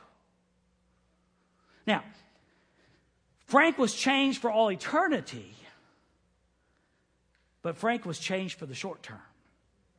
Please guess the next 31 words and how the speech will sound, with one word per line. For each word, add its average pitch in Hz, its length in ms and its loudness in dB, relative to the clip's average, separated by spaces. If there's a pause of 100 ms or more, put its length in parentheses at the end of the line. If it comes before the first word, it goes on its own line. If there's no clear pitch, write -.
(800)
I'm 185 140 -4
just 220 140 -4
telling 220 180 2
you 180 80 -2
this. 156 380 -8
If 127 100 -12
you're 240 100 0
sitting 233 200 0
there 208 100 -2
going, 185 320 -2 (680)
"Yeah, 226 120 -2
I've 330 80 -6
been 226 120 0
waiting 226 200 0
this 151 180 -8
Jesus 123 520 -10
thing. - 340 -20 (1800)
You 131 120 -14
know, 98 200 -20 (1080)
I'm, - 180 -16
I'm, 147 380 -18
I 160 60 -8
wanna 233 140 0
go 139 60 -10
to 117 60 -16
heaven," 127 560 -10
and, 120 340 -20
yeah, 131 260 -14
you 135 120 -12
know, 135 300 -10
and 117 120 -18